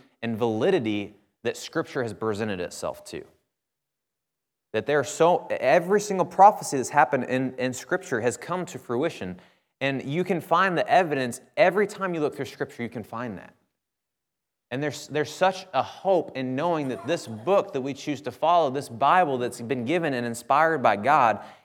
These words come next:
it, it actually happened. And you're like, "Well, how did it actually happen?" Maybe it's just a big storybook that maybe, maybe God had people over time just write in here.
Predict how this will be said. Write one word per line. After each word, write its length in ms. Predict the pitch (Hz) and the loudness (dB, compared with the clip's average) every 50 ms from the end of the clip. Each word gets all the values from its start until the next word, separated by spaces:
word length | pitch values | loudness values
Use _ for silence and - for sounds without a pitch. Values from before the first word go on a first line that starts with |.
| _ _ _ _ | _ _ _ _
it, 280 | - 160 160 - 160 - | 0 0 0 0 -4 -4
it 200 | - 165 - - - | 0 0 0 2 6
actually 560 | 151 165 175 175 - - - - 165 160 151 | 6 6 6 6 4 -8 -6 -4 -2 -2 -2
happened. 580 | 127 - - 131 131 110 - - 92 80 67 - _ _ _ _ _ _ _ _ _ _ _ _ _ _ _ _ _ _ _ _ _ _ _ _ _ _ _ _ _ _ _ - | -2 -4 -4 -2 -2 -2 -4 -8 -14 -14 -14 -20 _ _ _ _ _ _ _ _ _ _ _ _ _ _ _ _ _ _ _ _ _ _ _ _ _ _ _ _ _ _ _ -6
And 60 | 127 | -4
you're 60 | 131 | -4
like, 120 | 127 123 | -4 -4
"Well, 80 | 127 127 | -4 -6
how 160 | 120 135 151 | -4 -4 -4
did 80 | 151 147 | -2 -2
it 60 | 123 | -2
actually 260 | 92 123 127 - 123 | -2 -4 -4 -6 -8
happen?" 200 | 127 139 123 107 | -8 -6 -6 -4
Maybe 180 | 110 117 127 135 | -6 -4 -4 -6
it's 100 | 127 - | -6 -8
just 160 | 123 113 - | -10 -12 -10
a 40 | 110 | -8
big 180 | 120 113 - | -8 -8 -8
storybook 580 | - - 117 123 139 135 101 87 87 71 - - | -8 -10 -8 -8 -6 -6 -6 -6 -8 -8 -10 -8
that 260 | - 101 98 101 - - _ _ _ _ - | -6 -4 -4 -4 -6 -10 _ _ _ _ -8
maybe, 420 | 101 113 117 120 123 110 - - - | -6 -4 -4 -4 -4 -6 -8 -10 -12
maybe 260 | 101 104 113 117 123 | -10 -8 -8 -8 -6
God 240 | 107 120 120 120 110 | -2 0 0 0 0
had 180 | 113 123 107 95 | 0 -4 -6 -6
people 280 | - 135 127 - 117 107 | -8 -10 -8 -6 -6 -6
over 120 | 98 104 | -6 -6
time 240 | - - 113 120 117 | -8 -8 -8 -8 -8
just 160 | 104 - - | -10 -12 -12
write 300 | 98 95 98 101 107 107 | -8 -6 -4 -4 -4 -4
in 140 | 110 117 120 | -6 -8 -10
here. 260 | 104 90 85 76 | -12 -12 -14 -14